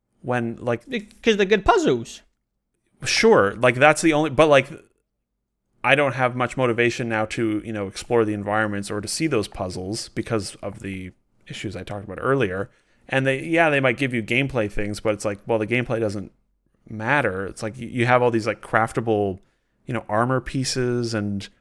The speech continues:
Speaker 1: you can get, like, better perception, or you can get more stuff from hunting, but it's like,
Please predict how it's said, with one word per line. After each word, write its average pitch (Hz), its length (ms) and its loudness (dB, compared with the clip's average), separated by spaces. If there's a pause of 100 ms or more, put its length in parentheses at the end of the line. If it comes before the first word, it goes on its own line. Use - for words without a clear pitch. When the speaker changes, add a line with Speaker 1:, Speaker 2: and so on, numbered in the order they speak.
(440)
Speaker 1:
you 120 100 -8
can 117 100 -4
get, 117 120 0
like, 107 160 -4
better 117 180 4
perception, 120 800 0
or 107 60 0
you 101 60 -2
can 107 100 -6
get 117 120 -4
more 107 300 -2
stuff 113 280 -4
from 107 160 -6
hunting, 127 380 -4
but 113 100 0
it's 107 100 -6
like, 107 120 -6